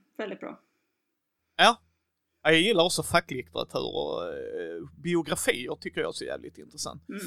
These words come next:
Speaker 2: Jag läste Bryan Cranstons, han som spelar Walter White och Malcolm in the
Speaker 1: Mm.
Speaker 2: Middles pappa.
Speaker 1: Mm.
Speaker 2: Eh, han har levt ett väldigt intressant liv.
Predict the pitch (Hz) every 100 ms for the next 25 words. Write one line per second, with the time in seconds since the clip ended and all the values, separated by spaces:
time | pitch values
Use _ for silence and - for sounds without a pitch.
0 | 185 - 135 156 165 156 135 131 156 170
1 | 156 - - 117 113 - 143 135 - -
2 | - 151 143 143 - 131 131 127 135 143
3 | 131 156 90 113 - - 139 131 127 131
4 | 147 139 139 135 139 156 127 120 - 143
5 | - - - - 233 277 - _ - 131
6 | 131 127 - 190 202 208 160 156 143 139
7 | 185 110 156 143 131 139 120 - -